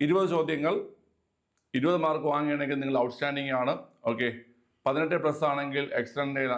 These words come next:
എക്സലന്റ് കാറ്റഗറിയിലും, പതിനാറ് പ്ലസ് ആണെങ്കിൽ വെരി ഗുഡ് കാറ്റഗറി, പതിനാല് പ്ലസ് ആണെങ്കിൽ ഗുഡ് കാറ്റഗറി. ഓക്കെ, so ഇതാണ് നിങ്ങളുടെ ടാർഗറ്റ്. ഇതിൽ ഏതേക്ക്,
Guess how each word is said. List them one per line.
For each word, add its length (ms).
എക്സലന്റ് 320
കാറ്റഗറിയിലും, 520
പതിനാറ് 520
പ്ലസ് 300
ആണെങ്കിൽ 340
വെരി 160
ഗുഡ് 220
കാറ്റഗറി, 480
പതിനാല് 540
പ്ലസ് 180
ആണെങ്കിൽ 220
ഗുഡ് 180
കാറ്റഗറി. 380
ഓക്കെ, 160
so 100
ഇതാണ് 380
നിങ്ങളുടെ 280
ടാർഗറ്റ്. 480
ഇതിൽ 140
ഏതേക്ക്, 460